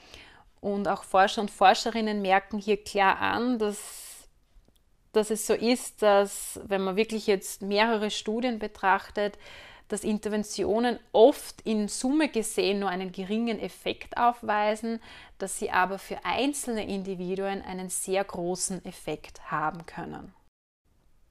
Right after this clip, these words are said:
Und ich glaube, grundsätzlich unabhängig jetzt von dieser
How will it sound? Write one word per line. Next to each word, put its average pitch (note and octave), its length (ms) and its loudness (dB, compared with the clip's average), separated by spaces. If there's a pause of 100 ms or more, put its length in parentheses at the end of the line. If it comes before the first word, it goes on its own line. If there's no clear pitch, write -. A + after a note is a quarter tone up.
(420)
Und A3+ 120 -2
ich A#3 120 -6
glaube, A3+ 260 4
grundsätzlich A#3+ 720 -6
unabhängig A#3 600 -2
jetzt G#3 300 -4
von G#3 120 -6
dieser G3 640 -2